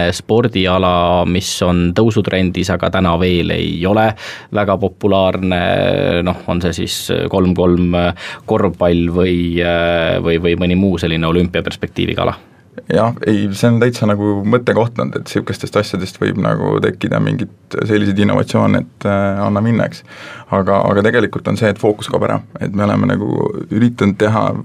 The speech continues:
Speaker 2: noh, me täna, noh, me võiks teha ükskõik, meil on õmblejad, me võiks teha, ma ei tea, mida iganes, eks ju. Tekke, patju, linasid, eks ju, aga, aga see fookus kaob ära, et nii palju on ikkagi konkurentsi ja arengut selle turul, et,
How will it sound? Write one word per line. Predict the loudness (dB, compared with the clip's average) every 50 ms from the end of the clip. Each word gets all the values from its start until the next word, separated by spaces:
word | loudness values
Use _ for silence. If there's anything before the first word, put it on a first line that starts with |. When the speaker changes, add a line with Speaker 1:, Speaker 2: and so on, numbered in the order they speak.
| 0
Speaker 2:
noh, | 2 2 2
me | 2 2 0
täna, | 0 2 2 4 2
noh, | 2 2 2 0
me | 0 0
võiks | 0 -2 -2 -2
teha | 0 0 2 0
ükskõik, | 0 -2 -2 -4 -2 0
meil | 0 0 2
on | 2 4
õmblejad, | 4 4 4 4 2 2 2
me | 0
võiks | -2 -2 -4 -2 0
teha, | 0 0 0 0 -2 -2
ma | 0 0 -2
ei | -2 -2
tea, | -2 -2 0
mida | 0 2 2
iganes, | 2 2 0 0 -2 -6 -10
eks | -10 -10 -12
ju. | -12 -12 -14 -16 -16 -16 -16 -16 -16 -2 0
Tekke, | 0 0 0 0 -4 -2 0
patju, | 2 0 0 -2 -2 0 0 2 4
linasid, | 2 2 2 0 -2 -4 -6 -6
eks | -6 -6 -8
ju, | -8 -6 -4 -4
aga, | -2 -2 -2 -2 -2 -2 -2 0 0 0
aga | 0 -2 -2
see | 0
fookus | 0 0 0 0 -4 -4
kaob | -2 -2 0
ära, | 0 -2 -2 -4 -6 -8
et | -4 0 2
nii | 2 4 4
palju | 2 2 2
on | 0 0
ikkagi | -2 -4 -4 -2 0
konkurentsi | 0 0 0 0 0 0 -2 -2 -2 0
ja | 0
arengut | 0 0 0 -4 -6
selle | -6 -4 -4 -2
turul, | 0 0 0 0 0 -2
et, | -2 -4 -8